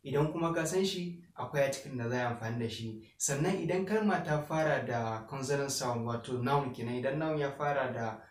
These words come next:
consonant sound, kuma baka san wannan abin da ake magana a kan shi ba, za a yi using da article daban. Sannan idan kalma ta fara da vowel sound, wato name,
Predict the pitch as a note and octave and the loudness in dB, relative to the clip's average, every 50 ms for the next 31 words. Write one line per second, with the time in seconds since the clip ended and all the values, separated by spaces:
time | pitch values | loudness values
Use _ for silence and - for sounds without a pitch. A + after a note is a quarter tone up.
0 | _ _ - C#3+ C#3 C3+ C#3+ D3 D3 D3 - - D3+ D#3 F3+ F#3 - - - - | _ _ -4 -2 0 2 2 4 4 4 4 4 4 2 2 2 -2 -6 -12 -18
1 | _ _ - D#3+ E3 D#3+ D#3+ D3 A#2+ - A#2+ - D3+ D#3 D3+ C#3+ C#3+ C#3 C#3 C#3 | _ _ 0 2 4 4 6 4 4 4 2 0 2 2 2 2 2 2 0 0
2 | C#3+ C3+ B2 B2 B2 - - C#3+ A#2+ A#2 A#2+ C3 B2+ B2 A#2 - C#3+ C3 B2+ A#2 | 0 0 0 0 0 0 0 -4 -4 -2 -2 -2 -2 -2 -4 -4 -6 -8 -6 -4
3 | A#2 B2+ C3 D#3+ - - - _ _ _ _ _ - B2 C#3+ - - C3 C3 C3+ | -2 0 0 -2 -2 -6 -12 _ _ _ _ _ -8 -2 2 2 4 4 2 0
4 | C#3 C3+ C3+ B2+ A#2 A2+ A2+ A2+ A#2+ A#2 - - - A2 G#2 G#2+ G#2 G#2+ A2 G#2 | -2 -2 -2 -2 -2 0 0 -2 -2 -4 -6 -8 -8 -8 -6 -6 -6 -6 -8 -10
5 | G#2 - - - _ - - - C3 C#3+ D#3+ D#3+ D3+ D3 D#3 D#3 E3 E3 - F3 | -12 -14 -18 -20 _ -8 -6 -4 -2 0 0 0 2 2 2 2 0 0 0 0
6 | F3 F3 E3 C#3+ C#3+ - C#3+ C#3 C#3 - - D3 D3 D3 C#3+ B2+ A#2+ A2+ A#2+ A#2 | 0 2 4 4 2 2 2 0 0 0 2 2 4 4 4 2 0 0 -2 -2
7 | A#2 A#2 A2+ A2 G#2+ - - - _ _ _ - C3+ D#3 D#3+ D#3 D#3 D3+ - - | -2 -2 -2 -4 -4 -6 -10 -16 _ _ _ 0 4 6 8 8 8 6 6 4
8 | D3+ C3+ B2+ B2 A#2+ A#2+ A#2+ A#2+ - B2+ A#2+ A#2+ B2+ D3+ D3 C3+ - - | 2 2 2 2 0 -2 -2 -4 -6 -4 -2 0 4 4 4 4 4 0